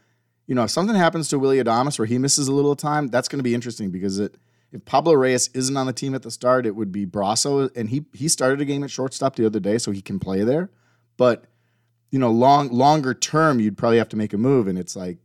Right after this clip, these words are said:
keep your eyes on Bryce Turang this year. I think he has the potential to be the, the big-time position prospect that makes an impact on this team. And a lot of pitchers have come up and made an impact on this team. But,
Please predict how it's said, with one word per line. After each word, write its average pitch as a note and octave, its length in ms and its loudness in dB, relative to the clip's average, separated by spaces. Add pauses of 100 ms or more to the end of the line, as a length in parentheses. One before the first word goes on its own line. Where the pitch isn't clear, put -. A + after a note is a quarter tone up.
(140)
keep F2+ 200 -18
your A#2 100 -12
eyes C#3+ 200 -8
on D#3 120 -4
Bryce E3 300 -2
Turang F3+ 420 -6
this C#3+ 220 -2
year. B2+ 180 -2
I A#2+ 80 -2
think A#2 260 -6
he B2 260 0
has A#2 460 -2 (420)
the A#2 80 -4
potential B2+ 520 -2
to G#2+ 100 -2
be G#2+ 360 0
the, G2 280 -4
the G#2 160 -4
big-time A#2+ 640 -2
position A#2 540 -4
prospect F#2 720 -4 (380)
that G#2 120 -2
makes G#2+ 280 0
an G2+ 140 -4
impact A2 440 -6
on F#2 100 -8
this F#2 140 -10
team. G2 180 -8
And F#2+ 140 -8
a - 20 -10
lot A#2+ 140 0
of C#3+ 80 -4
pitchers G3 280 0
have D3+ 120 2
come C3 160 -2
up B2+ 140 0
and A#2+ 120 -8
made A#2+ 180 -2
an A2+ 100 -4
impact A#2 400 -8
on G#2+ 80 -8
this G2+ 140 -8
team. G#2 340 -6 (500)
But, - 280 0